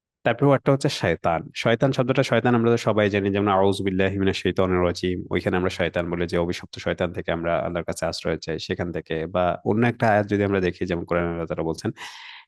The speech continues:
"ইন্না কাইদা শাইতানি কানা দাঈফা", নিশ্চয়ই, আহ, শয়তানের কৌশল হচ্ছে খুব দুর্বল ছিল।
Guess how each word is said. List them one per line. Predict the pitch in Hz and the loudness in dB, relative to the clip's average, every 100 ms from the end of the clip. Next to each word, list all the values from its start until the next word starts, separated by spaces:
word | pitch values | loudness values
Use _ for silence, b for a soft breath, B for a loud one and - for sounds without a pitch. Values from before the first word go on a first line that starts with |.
| _ | _
"ইন্না | 131 143 151 | 4 6 6
কাইদা | 151 127 123 131 | 4 2 2 2
শাইতানি | 131 - 95 87 107 117 131 - | -2 0 0 2 2 2 -2 2
কানা | 104 110 151 | 2 2 2
দাঈফা", | 104 82 87 90 87 92 90 98 - | 0 0 0 -2 0 0 0 -2 -8
নিশ্চয়ই, | 95 101 - - 87 101 143 170 _ B B B - | -2 0 -2 -2 2 2 0 -4 _ B B B -4
আহ, | 92 87 | -2 0
শয়তানের | - 117 117 135 131 131 | 0 2 2 2 4 2
কৌশল | - 95 - 92 | 2 0 2 -2
হচ্ছে | 101 - - 101 | -2 -4 -2 -2
খুব | - 92 | -2 -4
দুর্বল | 85 90 90 90 | 0 0 2 -2
ছিল। | - - 78 | -2 -6 -6